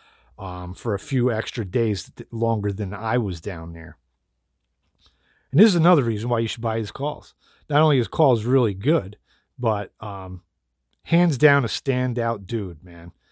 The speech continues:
Uh, guy doesn't know me from Adam, just through Facebook.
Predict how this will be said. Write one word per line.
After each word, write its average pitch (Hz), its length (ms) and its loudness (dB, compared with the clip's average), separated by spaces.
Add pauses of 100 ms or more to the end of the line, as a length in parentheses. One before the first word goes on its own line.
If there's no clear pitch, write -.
(560)
Uh, 92 320 -8 (300)
guy 151 140 6
doesn't 147 180 4
know 147 140 6
me 143 100 0
from 131 200 -6
Adam, 123 340 0
just 117 260 -6
through 117 160 -4
Facebook. 123 600 -2